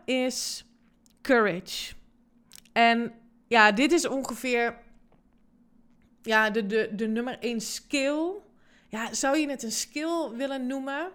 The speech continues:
Weet ik niet eens. Ik ben daar nog niet helemaal over uit. Ehm, het is een gevoel van, "Fuck it,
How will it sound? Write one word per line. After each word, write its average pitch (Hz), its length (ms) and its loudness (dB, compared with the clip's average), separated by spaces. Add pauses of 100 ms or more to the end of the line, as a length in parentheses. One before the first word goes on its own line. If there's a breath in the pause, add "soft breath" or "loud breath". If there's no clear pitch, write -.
Weet 240 220 2
ik 254 100 -12
niet 214 160 -8
eens. 180 220 -10
Ik 220 100 -8
ben 240 120 -2
daar 247 100 -4
nog 226 120 -4
niet 226 180 -2
helemaal 220 260 -6
over 196 260 -6
uit. - 500 -10 (640 loud breath)
Ehm, 220 540 0 (680)
het 247 160 2
is 277 100 0
een 269 100 0
gevoel 294 840 -2 (1600 soft breath)
van, 233 720 4 (400)
"Fuck 359 420 6
it, 269 580 0